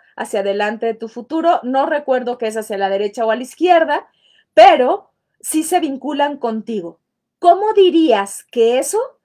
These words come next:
está repercutiendo en tu estado de ánimo y qué te dice de ti? A ver, atrévete y compártemelo.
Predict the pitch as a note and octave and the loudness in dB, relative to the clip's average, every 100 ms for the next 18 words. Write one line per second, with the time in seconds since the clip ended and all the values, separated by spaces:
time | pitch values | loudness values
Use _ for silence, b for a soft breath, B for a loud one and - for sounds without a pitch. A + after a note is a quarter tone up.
0 | _ - C4 - D#4 E4 E4+ E4+ - A#3 | _ -6 -6 -2 -2 0 -2 -4 -6 -10
1 | C4 C4 C#4+ D#4+ C#4+ A3+ - B3+ C#4 C4 | -6 -6 -4 -8 -8 -8 -2 0 0 0
2 | G#3+ A3+ C#4+ D4+ D#4+ C4+ A#3 C4 - D4 | -2 -2 -6 -6 -8 -10 -4 -2 0 -4
3 | C#4 C4+ - C4 G#3 - F3 - _ _ | -6 -10 -8 -6 -6 -10 -18 -18 _ _
4 | _ - G#3 G#3 F3+ _ _ _ _ _ | _ -6 -2 -2 -4 _ _ _ _ _
5 | _ - G#3+ A3 A#3+ B3 C4 F4+ G4 - | _ -2 -2 0 0 -2 -2 -4 -4 -8
6 | - A3 A#3 G3+ A3 A3 F#3+ D#3 A#2 _ | -14 -8 -6 0 0 0 -4 -14 -20 _